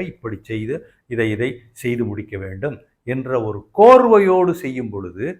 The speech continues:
"ஓ, இல்ல, அவர் எல்லாமே கரெக்டா செய்வாருங்க" என்ற ஒரு நம்பிக்கையை நாம் விதைக்கிறோம். அது இல்லாத பொழுது, எடுத்தேன் கவிழ்த்தேன், "அவங்க என்னமோ சொன்னாரு, அவர் பாட்டுக்கு அவர் செஞ்சுட்டு போயிட்டார், என்னன்னு எங்களுக்கும் தெரியல, அவருக்கும் தெரியல."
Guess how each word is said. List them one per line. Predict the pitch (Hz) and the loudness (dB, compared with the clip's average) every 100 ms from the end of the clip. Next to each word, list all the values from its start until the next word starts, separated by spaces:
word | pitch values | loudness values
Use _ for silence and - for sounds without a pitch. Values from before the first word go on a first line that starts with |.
| _ _ _ _ - | _ _ _ _ -12
"ஓ, | 104 90 87 | -10 -10 -12
இல்ல, | 85 85 | -14 -18
அவர் | 80 92 90 | -16 -16 -14
எல்லாமே | 87 92 123 160 | -14 -10 -8 -8
கரெக்டா | - 98 107 - - | -10 -10 -8 -10 -10
செய்வாருங்க" | 107 98 92 87 87 _ _ | -10 -8 -10 -12 -20 _ _
என்ற | - 160 165 | -6 0 2
ஒரு | 156 143 | 2 2
நம்பிக்கையை | 147 185 220 226 196 170 156 | 0 0 -2 -4 -2 -2 0
நாம் | 131 117 104 | -2 -4 -6
விதைக்கிறோம். | 104 104 98 82 _ _ _ _ - | -8 -10 -16 -18 _ _ _ _ -2
அது | 127 131 | -2 -2
இல்லாத | 170 240 220 160 | 4 6 8 6
பொழுது, | 127 104 92 104 - _ _ _ | 0 -4 -6 -10 -12 _ _ _
எடுத்தேன் | 131 156 170 - 151 175 | -2 0 0 -2 -2 0
கவிழ்த்தேன், | 160 151 143 160 | 0 -2 0 0
"அவங்க | 131 120 | 0 -2
என்னமோ | 127 127 175 | -4 -2 -4
சொன்னாரு, | 185 139 143 160 147 262 240 | -4 -8 0 2 2 0 -2
அவர் | 123 113 | -6 0
பாட்டுக்கு | 139 156 180 | 0 0 -2
அவர் | 165 165 | -2 -4
செஞ்சுட்டு | 139 151 - | -16 -18 -12
போயிட்டார், | 139 131 135 - _ - | -10 -6 -6 -6 _ -4
என்னன்னு | 127 170 175 165 175 123 | 0 2 4 2 0 -2
எங்களுக்கும் | 120 139 165 180 143 | -2 0 -2 -2 -6
தெரியல, | 135 120 151 123 | -6 -4 -2 -2
அவருக்கும் | 95 131 135 160 - | -4 -8 -8 -16 -20
தெரியல." | 85 80 | -20 _